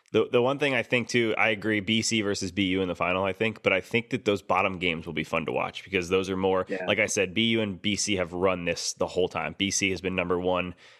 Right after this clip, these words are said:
Speaker 1: uh, in the, in the country for a lot of the season as well, um, when Minnesota hasn't been up there. And it'll be interesting to see, but I think the UMass Northeastern and uconn Providence, uconn kinda snuck in um, upset a couple teams and got their way into the quarterfinals. So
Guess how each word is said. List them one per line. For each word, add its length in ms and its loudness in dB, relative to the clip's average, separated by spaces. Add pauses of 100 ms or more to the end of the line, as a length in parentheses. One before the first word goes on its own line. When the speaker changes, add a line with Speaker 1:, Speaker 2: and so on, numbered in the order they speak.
(100)
Speaker 1:
uh, 180 0
in 180 -2
the, 100 -4 (100)
in 120 0
the 160 -2
country 440 -2
for 180 -4
a 60 2
lot 140 0
of 80 -2
the 40 -6
season 280 -2
as 120 -4
well, 380 0 (380)
um, 200 -2
when 160 0
Minnesota 460 0
hasn't 240 -6
been 120 2
up 160 -4
there. 240 0
And 480 -4 (240)
it'll 140 4
be 120 0
interesting 260 -2
to 60 -2
see, 220 0
but 120 2
I 60 2
think 180 -6
the 220 -2
UMass 340 0
Northeastern 540 -2
and 100 -4
uconn 380 -2
Providence, 460 -2
uconn 360 0
kinda 180 0
snuck 360 0
in 240 2 (380)
um, 200 0
upset 320 2
a 40 -2
couple 280 -2
teams 360 0
and 120 -2
got 220 0
their 120 4
way 220 0
into 260 -2
the 260 0
quarterfinals. 600 -2
So 260 -2